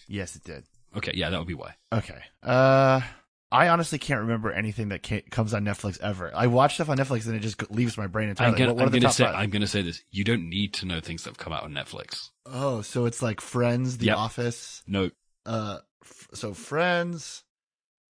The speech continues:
Speaker 1: uh, Big Bang Theory.
Speaker 2: Yep.
Speaker 1: Wow. Okay. This is grim. Uh,
Speaker 2: Friends is number two. Big Bang Theory is number three.
Speaker 1: What is number one? What are you, what, what are you freaks watching? Uh, God, is it like, I don't know. What is it?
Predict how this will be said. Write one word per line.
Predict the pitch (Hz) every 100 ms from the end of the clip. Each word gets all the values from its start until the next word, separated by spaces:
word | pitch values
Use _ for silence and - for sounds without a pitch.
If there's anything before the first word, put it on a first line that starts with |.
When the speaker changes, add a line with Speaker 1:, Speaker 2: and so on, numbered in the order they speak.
| -
Speaker 1:
uh, | 113 110 107 107 104 98 101 101 - _ _
Big | 120 139 107
Bang | 123 151 151
Theory. | 165 165 165 165
Speaker 2:
Yep. | - 92 - _ _ -
Speaker 1:
Wow. | 101 101 85 71
Okay. | 95 90 80 - _ _
This | 95
is | 107 85
grim. | 101 85 78 _ _ -
Uh, | 110 107 107 107 107 107 - _
Speaker 2:
Friends | - 127
is | 123
number | 127 113
two. | - 113 95
Big | 98
Bang | 95 92
Theory | - 90
is |
number | 87 73
three. | - 71 - _ _
Speaker 1:
What | 120
is | 131
number | 120 98 87
one? | 82 82 139 - -
What | 71
are | 139
you, | 135 87
what, | 98 87
what | 170
are |
you | 190
freaks | - - 113 - 92
watching? | 98 139 64 52 -
Uh, | - 117 117 120 120 110 _ _ -
God, | 101 110 92
is | 78 98
it | -
like, | 95 101 95 - - - _ _ _ _
I | -
don't | 117
know. | 110 92
What | 90 107
is | 92
it? | -